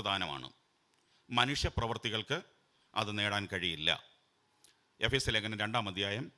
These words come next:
എട്ടും ഒൻപതും വാക്യങ്ങൾ. നമ്പർ ത്രീ, faith as a gift, വരദാനമായ വിശ്വാസം. ഇത് വെറും ബുദ്ധിപരമായ സമ്മതമോ ധാർമ്മിക പരിശ്രമമോ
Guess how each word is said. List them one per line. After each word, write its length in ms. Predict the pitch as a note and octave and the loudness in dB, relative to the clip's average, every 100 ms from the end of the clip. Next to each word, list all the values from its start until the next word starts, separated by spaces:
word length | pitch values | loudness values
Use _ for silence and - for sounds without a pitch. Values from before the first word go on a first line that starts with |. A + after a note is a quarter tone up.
| G#2+ | -4
എട്ടും 180 | - G2 | -2 -4
ഒൻപതും 280 | F2 E2+ D#2+ | -4 -6 -6
വാക്യങ്ങൾ. 360 | D2+ - C#2+ B1 - _ _ _ _ _ _ C#3+ | -6 -8 -12 -12 -16 _ _ _ _ _ _ 2
നമ്പർ 160 | F3+ F3+ | 4 6
ത്രീ, 140 | E3+ A2 - - _ _ _ _ - A2+ | 4 0 -2 -20 _ _ _ _ -8 -2
faith 240 | D#3 F3 B2+ | 0 0 0
as 100 | A2+ G#2 | 0 -2
a 20 | E2+ | -2
gift, 220 | G#2+ - - - _ _ _ _ _ _ _ _ _ _ G#2 | -4 -2 -6 -8 _ _ _ _ _ _ _ _ _ _ 0
വരദാനമായ 760 | A#2 C#3+ D3+ C#3+ C3+ A#2+ G2+ G2+ F#2+ | 2 2 2 2 2 2 2 2 2
വിശ്വാസം. 440 | - D2+ C#2 - - _ _ _ _ _ _ _ _ _ _ G#3 | 0 -2 -4 -6 -10 _ _ _ _ _ _ _ _ _ _ 0
ഇത് 80 | G3+ F#3+ | 6 10
വെറും 220 | G#3 A#3+ - - _ _ _ _ D3 | 10 8 0 -16 _ _ _ _ -4
ബുദ്ധിപരമായ 600 | D#3+ G3 A3 G#3+ G#3+ G#3+ G3 | 0 6 8 10 10 8 8
സമ്മതമോ 440 | E3 F3+ F#3+ G3 C#4 - - _ _ _ _ _ C3 | 8 8 6 6 4 0 -20 _ _ _ _ _ 8
ധാർമ്മിക 520 | D3 E3+ F#3 G3+ G#3 G#3+ | 10 10 8 4 6 8
പരിശ്രമമോ 420 | E3+ E3+ G3+ G#3 | 6 6 4 8